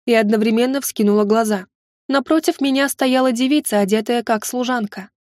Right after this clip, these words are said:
Впрочем, я тотчас себя поправила. Судя по её платью, она не была похожа на дворцовых слуг,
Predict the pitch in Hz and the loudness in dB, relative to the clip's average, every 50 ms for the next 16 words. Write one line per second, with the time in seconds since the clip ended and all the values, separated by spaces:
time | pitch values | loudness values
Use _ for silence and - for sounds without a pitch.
0 | _ _ - _ - 214 214 208 208 - 254 240 226 214 208 - - 196 208 - | _ _ -12 _ 0 2 2 2 2 2 2 2 2 0 0 2 0 0 0 0
1 | - 262 254 - - 208 202 208 - 214 - 240 247 226 208 185 180 180 185 - | -2 -4 -4 -2 -2 -2 -2 -2 -4 -6 -4 -2 -2 -2 -2 -4 -6 -8 -12 -18
2 | _ _ _ _ _ _ _ - - 233 214 185 196 190 - 202 190 190 190 185 | _ _ _ _ _ _ _ -6 -2 0 2 2 0 2 2 4 4 4 4 4
3 | 190 - 220 233 254 240 - - 190 190 - _ _ _ _ _ 277 269 269 269 | 2 0 -2 -4 -4 -4 -4 -8 -10 -10 -14 _ _ _ _ _ -2 0 0 2
4 | 254 254 233 240 262 269 262 247 247 - 208 - - 240 254 233 240 240 247 226 | 2 0 0 0 2 2 2 0 0 0 -4 -4 0 0 0 0 0 -2 -2 -2
5 | 208 220 220 214 - 208 196 196 208 - - - 277 247 - - | -2 -2 -2 -2 -2 -2 0 0 -2 -4 -4 -6 -6 -6 -6 -10